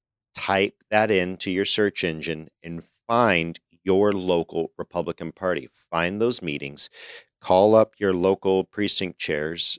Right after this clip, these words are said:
Annoy them to death if they won't help you, 'cause some of them are, are weird, but most of them are pretty cool. Uh, most of them are people who actually want to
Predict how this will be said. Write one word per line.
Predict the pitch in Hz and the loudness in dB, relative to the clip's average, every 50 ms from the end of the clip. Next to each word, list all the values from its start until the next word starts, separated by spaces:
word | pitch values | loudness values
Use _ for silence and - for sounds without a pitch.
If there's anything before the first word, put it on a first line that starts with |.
| _ - | _ -12
Annoy | 82 82 80 80 82 82 87 101 107 | -12 -10 -6 -4 -2 0 2 2 0
them | 101 117 113 117 | 0 0 -2 -2
to | - - 120 | -2 -4 -2
death | 98 92 85 82 92 - - | 0 0 0 0 0 -4 -8
if | 76 69 - | -12 -10 -6
they | - 80 78 | -2 -2 -2
won't | 78 87 98 - - | 0 -2 -2 -4 -2
help | 92 90 80 - - | -2 -2 -2 -2 -4
you, | 85 95 - | -8 -8 -6
'cause | - 90 | -4 -6
some | - - 76 82 | -6 -4 -6 -6
of | 85 | -6
them | 98 101 107 | -6 -6 -6
are, | 110 107 - _ _ _ - | -6 -6 -8 _ _ _ -8
are | 95 101 67 101 | -6 -6 -4 -2
weird, | 98 95 87 92 - - | 0 0 0 0 -2 -4
but | 107 - | -8 -6
most | 123 139 156 - - | -6 -4 -4 -4 -6
of | - | -6
them | 135 | -8
are | 117 - | -12 -12
pretty | - - - - | -10 -12 -12 -12
cool. | - - - - - - _ _ _ - - _ _ _ _ _ _ _ _ - | -12 -10 -10 -8 -8 -10 _ _ _ -20 -20 _ _ _ _ _ _ _ _ -4
Uh, | 85 78 78 78 76 80 | -2 0 0 0 -2 -2
most | 85 95 101 107 104 - - | -2 0 0 0 0 0 -2
of | 110 | -2
them | 110 110 | -2 0
are | 101 90 | 0 -2
people | - - 107 98 - 90 82 | -2 -2 -6 -6 -4 -6 -4
who | 90 90 82 | -2 -2 0
actually | 80 80 - - 90 85 | 0 -2 -2 -4 -8 -8
want | 80 80 78 76 - - | -8 -6 -8 -8 -8 -8
to | - 90 82 80 80 78 | -8 -6 -6 -6 -8 -10